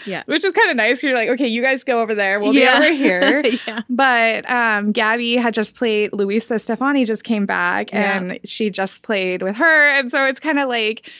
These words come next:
Speaker 2: where does, how does that work? Or how does it work for you, at least?
Speaker 1: Yeah, definitely sticking with one partner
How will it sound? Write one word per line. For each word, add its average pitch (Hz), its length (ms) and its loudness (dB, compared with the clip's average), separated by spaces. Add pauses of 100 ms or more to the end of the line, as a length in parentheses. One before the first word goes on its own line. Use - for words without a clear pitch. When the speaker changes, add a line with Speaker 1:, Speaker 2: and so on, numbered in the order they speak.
(100)
Speaker 2:
where 285 340 0
does, 269 360 -4
how 269 160 -4
does 302 120 -2
that 349 200 -2
work? - 420 -6
Or 247 80 -2
how 240 140 -2
does 240 120 -4
it 220 60 -2
work 202 160 -6
for 196 80 -10
you, 196 180 -4
at - 120 -8
least? - 460 -14 (180)
Speaker 1:
Yeah, 262 480 -2
definitely 247 420 -6
sticking 226 380 -6
with 196 200 -8
one 185 220 -6
partner 180 680 -8